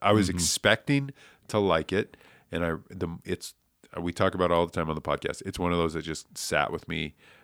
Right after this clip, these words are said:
Speaker 1: for a, a long, long time. Like, the way, so, so two things. I, for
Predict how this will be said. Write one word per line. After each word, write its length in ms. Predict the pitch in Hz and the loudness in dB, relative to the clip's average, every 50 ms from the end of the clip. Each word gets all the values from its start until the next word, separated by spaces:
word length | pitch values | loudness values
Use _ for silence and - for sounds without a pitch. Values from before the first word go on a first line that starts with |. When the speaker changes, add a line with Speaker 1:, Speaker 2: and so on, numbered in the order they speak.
| _ - | _ -6
Speaker 1:
for 260 | - 82 82 76 69 | -2 0 0 0 0
a, 40 | - - _ | -2 -4 _
a 60 | - 78 | -4 -4
long, 260 | 76 73 73 76 76 | -2 -2 -2 -2 -2
long 160 | 71 71 73 | -4 -6 -6
time. 240 | 71 - 73 71 - - _ _ - | -4 -4 -4 -4 -6 -10 _ _ -2
Like, 200 | 85 85 - - _ - - - - _ _ | -2 -2 -2 -6 _ -20 -20 -20 -20 _ _
the 100 | - 101 | 0 0
way, 360 | 87 87 101 104 104 107 101 - - - - - | 2 4 6 6 8 6 6 4 0 -12 -16 -6
so, 200 | - - 110 98 85 - 101 98 | 2 4 4 4 4 0 -6 -2
so 180 | - - 107 95 | 2 2 4 4
two 180 | - - 120 | 4 4 4
things. 320 | - - 92 78 76 - - - - - - - _ - - _ _ _ - | 4 4 0 -2 -4 -6 -14 -18 -20 -20 -20 -20 _ -20 -20 _ _ _ 2
I, 240 | 98 95 98 90 92 - - _ _ - - _ - | 4 4 4 2 0 -4 -14 _ _ -20 -20 _ -16
for 220 | - - - 107 | -8 -2 0 2